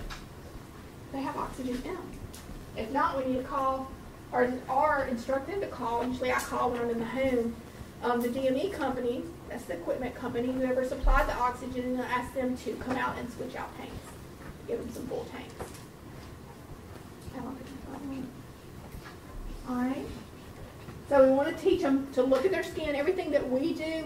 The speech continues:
we wanna make sure. Tell them, "Do not turn the oxygen up. Do not, do not turn it up. Leave it on the set prescribed amount." If they're having shortness of breath, they need to call.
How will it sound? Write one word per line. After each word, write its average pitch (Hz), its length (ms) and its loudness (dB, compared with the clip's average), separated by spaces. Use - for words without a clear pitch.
we 262 80 -2
wanna 262 140 4
make 240 180 0
sure. 220 200 -2
Tell 294 240 2
them, 277 100 6
"Do 277 120 2
not 285 360 6
turn 311 180 0
the 294 60 -2
oxygen 285 640 2
up. 247 340 0
Do 247 120 -2
not, 262 360 2
do 294 60 -8
not 247 380 -2
turn 269 140 0
it 269 80 2
up. 240 280 2
Leave 247 140 -2
it 240 160 2
on 247 80 -2
the 240 80 0
set - 320 -2
prescribed 269 480 0
amount." 254 400 0
If 220 140 -8
they're 269 140 -2
having 247 320 4
shortness 240 400 2
of 247 100 2
breath, 269 260 4
they 247 140 6
need 233 140 2
to 220 80 2
call. 269 520 4